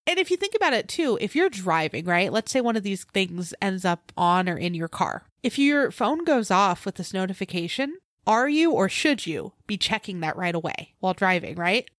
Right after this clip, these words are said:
So, like, you could go drive around. You could go through, like, I don't know, a fast food place and then continue on your way. Go to your kids' school, pick up your kids. So that person knows where your kids go to school. Then come home before you even look at your phone.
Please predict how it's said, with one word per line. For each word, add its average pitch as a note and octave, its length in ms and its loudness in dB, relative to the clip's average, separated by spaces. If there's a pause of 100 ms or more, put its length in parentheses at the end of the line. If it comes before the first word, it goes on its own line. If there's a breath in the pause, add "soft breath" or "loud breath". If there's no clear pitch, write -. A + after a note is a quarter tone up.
So, - 240 2
like, G3 280 2
you G3+ 200 -2
could - 180 -4
go A3+ 520 4 (180 soft breath)
drive G#3 260 2
around. B3 320 2
You F#3 100 0
could F#3 140 -10
go F3+ 100 2
through, G3 160 -2
like, F3+ 280 -2 (220)
I G3 60 -10
don't F#3 100 -6
know, F3+ 140 -2
a F#3+ 40 -6
fast G3+ 400 -4
food F4 280 2
place E3 420 2
and F#3+ 220 -2
then G3+ 140 0
continue G3+ 540 -2
on G3+ 140 0
your A#3+ 120 2
way. C4+ 180 4
Go E3 160 0
to E3+ 40 0
your G#3 120 0
kids' B3 300 -2
school, - 240 2
pick - 200 -4
up G#3 160 -2
your A#3+ 120 -2
kids. - 640 -4
So G3 60 -6
that G3 180 0
person - 260 -6
knows F3+ 220 -2
where A3+ 100 0
your B3 80 -4
kids - 260 -4
go A3 120 2
to F#3 80 0
school. D#3+ 400 -2 (120)
Then D4+ 300 0
come G4 280 2
home E4+ 500 2
before B3 300 2
you B3 180 2
even C4+ 200 0
look C4 200 0
at - 60 -2
your C#4 120 0
phone. A#3 560 -2